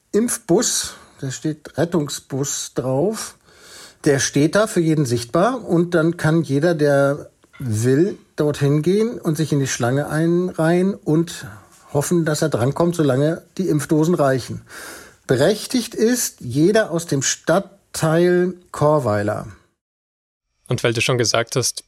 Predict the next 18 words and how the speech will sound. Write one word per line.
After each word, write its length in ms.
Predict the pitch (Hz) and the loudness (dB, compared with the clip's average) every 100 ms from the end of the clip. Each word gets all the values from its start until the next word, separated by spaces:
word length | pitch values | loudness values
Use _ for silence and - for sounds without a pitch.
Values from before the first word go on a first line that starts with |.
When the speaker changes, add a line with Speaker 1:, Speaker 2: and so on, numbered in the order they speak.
| - | -10
Speaker 2:
solange 480 | - 110 110 120 | -4 0 0 0
die 140 | 117 135 | -4 -4
Impfdosen 520 | 117 - 135 123 127 | -4 0 0 0 0
reichen, 540 | 104 101 127 - 135 | -2 -2 -2 -4 -6
ich 160 | - - | -6 -4
hab 100 | 127 - - | -6 -6 -12
in 140 | - | -4
deinem 240 | 131 120 120 | -2 -2 0
Beitrag 400 | 113 113 131 - | -2 0 -6 -4
gelesen, 340 | 117 117 120 | -2 -2 -2
dass 200 | 117 - | -4 -4
es 120 | 127 | -2
jetzt 260 | 135 123 - | -4 -4 -2
nicht 220 | 131 - _ _ - - - | -4 -4 _ _ -20 -20 -20
so 240 | - 117 | -6 -2
wahnsinnig 460 | 104 113 127 107 98 | 2 2 2 0 -2
viele 240 | - 104 | -4 -2
sind. 320 | 98 110 101 | 0 0 -2